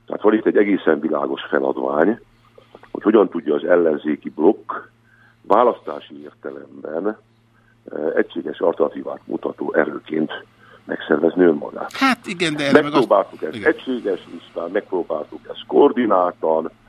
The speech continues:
Speaker 1: eh, volt két különböző kísérlet, eh,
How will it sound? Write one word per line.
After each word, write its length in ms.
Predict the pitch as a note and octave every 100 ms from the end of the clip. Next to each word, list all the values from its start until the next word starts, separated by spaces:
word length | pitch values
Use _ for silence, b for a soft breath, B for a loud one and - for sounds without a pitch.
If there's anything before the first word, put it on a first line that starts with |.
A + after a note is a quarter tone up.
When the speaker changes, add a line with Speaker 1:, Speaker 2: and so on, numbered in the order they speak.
| b b b
Speaker 1:
eh, 200 | E2+ E2+
volt 340 | A#2 A2+ -
két 260 | G#2 F#2 -
különböző 600 | F#2+ D#2+ D#2 C#2 D2+ C#2
kísérlet, 760 | C#3 C3+ G2+ D#2+ D#2 D2+ - - _ _ _ _ _ _ _ _ _
eh, 360 | D2 C#2+ C#2+